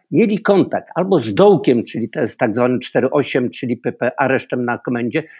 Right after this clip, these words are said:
czy też z krótkimi zatrzymaniami w, w, w aresztach, wszyscy wychodzili i wszyscy informowali, że środowisko więzienne przyjęło ich z szacunkiem, że złodzieje otoczyli ich opieką, bo tam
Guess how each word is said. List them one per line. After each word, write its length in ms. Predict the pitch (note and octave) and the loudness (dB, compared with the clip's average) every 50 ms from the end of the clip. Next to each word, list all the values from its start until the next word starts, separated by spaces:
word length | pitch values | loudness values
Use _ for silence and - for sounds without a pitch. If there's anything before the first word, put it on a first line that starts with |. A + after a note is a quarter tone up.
| _ - | _ -10
czy 120 | - E3+ | -6 0
też 220 | - G#3 F3+ - - | 2 2 2 2 0
z 60 | - | -2
krótkimi 440 | - F#3+ F#3 E3+ - - B3+ C4+ A3 | 2 2 2 2 0 -2 -2 -2 0
zatrzymaniami 680 | F#3 G3 F#3+ - - E3 E3 E3 E3 F3 F3 E3+ D#3+ | -2 -2 -4 -4 -4 -4 -2 -2 -2 0 0 0 0
w, 80 | B2+ - | 0 0
w, 540 | D#3 D3+ C#3+ C3+ B2+ C#3 C#3+ C#3+ C#3 C#3 C#3+ C#3+ | 0 0 0 -2 -2 -2 0 0 0 0 -2 0
w 20 | C#3+ | 0
aresztach, 340 | C#3+ D3+ E3 E3 - G3 - - | -2 0 -2 -4 -8 -10 -10 -8
wszyscy 400 | - - C#4 A3 - - - F#3+ | -8 -6 -6 -6 -4 -2 -2 2
wychodzili 680 | D#3 F#3 E3 - F3+ E3+ A#2 C3 E3+ E3+ B3 C4 D4 _ _ _ - - - | 2 2 2 2 2 2 2 2 2 2 0 -2 -4 _ _ _ -18 -8 -4
i 80 | C#4+ | -4
wszyscy 400 | - - - C4+ B3+ - - - | -4 -4 -2 -4 -6 -6 -6 -4
informowali, 800 | - G3 F3+ - F#3 E3+ E3+ F3+ E3 D3+ F3+ F#3 G3+ C#4+ C#4 C#4 _ _ _ _ - | -2 -2 -2 -2 -2 -2 -2 -2 -2 0 0 0 0 -2 -4 -6 _ _ _ _ -12
że 340 | - A#2+ C#3+ E3+ E3+ E3+ E3+ - _ _ | -6 -2 2 2 2 0 -2 -12 _ _
środowisko 840 | - - - D#3+ D3+ F3+ D#3+ C3+ A3+ A3+ - - - G3 F3 - - - _ _ _ _ _ - | -8 -4 -2 0 2 2 2 2 -2 -4 -6 -4 0 0 0 0 -2 -8 _ _ _ _ _ -8
więzienne 600 | - G2+ C#3 D#3+ D#3+ C3 C3+ G#3+ A#3 A#3+ A#3+ A#3 | -2 2 4 4 4 4 2 0 -2 -2 -2 -4
przyjęło 460 | A3+ - - - E3+ F#3+ G#3 G3+ G#3 | -4 -6 -4 -2 0 2 4 4 4
ich 180 | G#3 G3+ - - _ _ | 2 2 -2 -8 _ _
z 180 | - - - - | -12 -10 -8 -4
szacunkiem, 600 | - G3 F3+ - - A3 D#3 A#2+ - F#2+ - - _ _ _ - | -2 -2 0 2 4 4 4 4 0 -4 -8 -10 _ _ _ -8
że 360 | - G#2+ D3 D#3 D#3 D#3 - _ _ _ _ _ _ _ | -2 0 0 0 0 -2 -8 _ _ _ _ _ _ _
złodzieje 800 | - - - D3+ C#3 D3 E3+ E3 B2+ C#3 G3+ G3+ F#3+ A3+ C#4 - - - - | -8 -4 0 4 6 6 6 6 6 6 6 6 4 4 0 -2 -4 -6 -2
otoczyli 600 | - G3 F#3+ - F#3+ F3 F3 - B3 A#3 A#3+ A#3 | -2 0 0 2 0 0 0 0 0 2 2 2
ich 160 | G#3+ - - _ - | 0 -2 -4 _ 0
opieką, 600 | G3+ G3+ G3+ - F#3+ F3 E3+ F3+ - A3+ A#3+ - - - | 0 0 2 4 4 4 4 4 0 0 0 -2 -6 -4
bo 180 | C3 B2+ F3+ F3+ | -2 0 0 0
tam 260 | F#3 - G#3+ B3 | 0 0 -2 -2